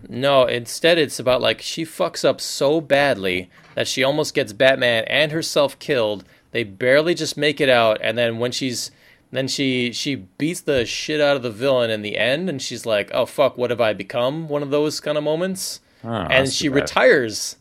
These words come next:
Speaker 1: She gives up being Batgirl, and all of a sudden it's two years later.
Speaker 2: Really?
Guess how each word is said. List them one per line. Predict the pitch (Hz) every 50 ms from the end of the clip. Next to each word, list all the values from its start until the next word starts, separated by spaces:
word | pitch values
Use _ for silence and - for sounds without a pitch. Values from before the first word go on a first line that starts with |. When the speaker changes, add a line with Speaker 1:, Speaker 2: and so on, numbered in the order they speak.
| _
Speaker 1:
She | - - - 147
gives | 123 113 113 123 165 180 180 202
up | 214 - -
being | 190 185 175 156 135
Batgirl, | 131 160 165 165 - 160 156 147 143
and | 135 147
all | 151 170
of | 160
a | 160
sudden | - - 202 175 175 139
it's | 135 135 - -
two | - - 190 190
years | 185 165 170 165 156 131 -
later. | 117 110 120 135 165 185 151 113 92 80 73 - - - _ _ _ _ _ _ _ _
Speaker 2:
Really? | - 78 101 151 311 330 269 156